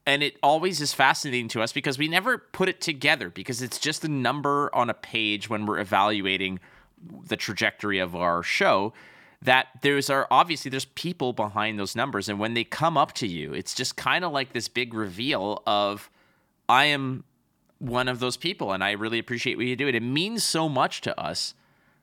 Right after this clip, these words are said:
that, like you said, when that person came up to us and said, "I'm a big fan of Romper Radio,"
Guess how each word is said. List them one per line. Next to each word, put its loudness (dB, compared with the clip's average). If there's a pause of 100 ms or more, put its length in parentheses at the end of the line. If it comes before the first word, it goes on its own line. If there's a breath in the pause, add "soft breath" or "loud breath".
(100)
that, 4 (220)
like 2
you -2
said, 2 (240 soft breath)
when 0
that 2 (220)
person -2
came -2
up 0
to 0
us 0
and -6
said, 2 (100)
"I'm 4
a 0
big 0
fan 0
of -6
Romper 2
Radio," 2